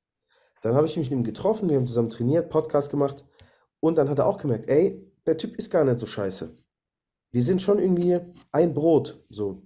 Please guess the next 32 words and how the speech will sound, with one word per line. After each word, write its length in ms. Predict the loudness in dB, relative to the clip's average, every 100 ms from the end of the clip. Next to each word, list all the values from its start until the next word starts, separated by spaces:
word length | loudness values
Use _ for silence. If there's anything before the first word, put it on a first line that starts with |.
| -10
mehr 140 | -6
oder 100 | -4
weniger, 400 | -6 -6 -10 -12 _ _
eine 200 | 0 0
Ecke. 300 | 0 -4 -12 -16 _ _ _ _ _ _
Und 120 | -6 0
wenn 120 | 2
die 80 | 2
Menschen 340 | 0 0 -2
das 200 | -4 0
rausfinden, 800 | 0 0 0 0 2 -2 -6 -8
dann 160 | -6 -2
hinterfragen 600 | 0 -2 -2 -2 0 0
sie 160 | -2 -2
ihre 180 | -2
eigene 300 | 0 0 0
Meinung, 340 | 0 0 0 -2
die 120 | -6
sie 80 | -8
sich 160 | -10
gemacht 360 | -6 -6 -6 -4
haben, 460 | -2 0 -4 -8 -20 _ _ _ -2
in 180 | 0
der 180 | 4 4
Zeit, 360 | 4 2 2 2
in 80 | 0
der 80 | 0
ich 160 | -2
mich 100 | -6
selber 240 | -4 -4 -6
gefilmt 360 | -8 -10 -12
hab. 160 | -16